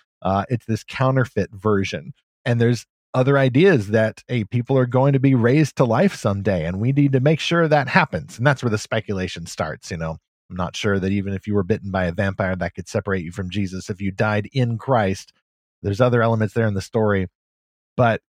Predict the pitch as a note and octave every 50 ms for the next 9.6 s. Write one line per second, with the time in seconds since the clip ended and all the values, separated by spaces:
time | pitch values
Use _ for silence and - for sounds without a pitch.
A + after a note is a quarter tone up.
0 | _ - D3 C#3+ - F3+ F3+ D#3 C#3+ D3 C#3+ C#3 C3+ C#3 C3+ B2 A#2+ B2 A#2+ C#3
1 | B2+ B2+ C3+ B2+ - - A#2+ F#2+ F#2 F#2+ - - C3 B2 A#2+ A#2 A#2+ - _ _
2 | - G#2+ A2 A2 A2+ A#2 A#2+ C3 C#3 C3+ - - - C3+ - - C3 B2 A#2+ A#2+
3 | A2+ - - A#2 A2 G#2 - - G#2+ G#2 G#2 F#2+ - _ _ _ _ _ _ _
4 | _ _ _ _ _ - - G#2 F#2+ G#2 A2+ A#2 A#2+ B2 B2 A#2 A#2+ A#2+ A#2+ A#2+
5 | A2+ A2 A2+ G#2+ - G2+ F#2+ F#2+ - - - - - - - - _ _ _ _
6 | _ _ _ - G2+ G2 F#2+ F#2 G2+ G2 F#2 F2 F2 - - - - - C#3 B2
7 | - G2+ G2 F2+ F2 - - - C#3 C3 C3 D3 C3+ B2 B2+ B2 A#2+ - - G#2
8 | G2+ G#2 G#2 G2 A#2+ A2+ A2 A2 G#2+ A2 A2 A#2 B2 C3 C#3 C3 - - A#2 G#2+
9 | - - - - - D#3+ E3+ E3 D#3 D#3+ D3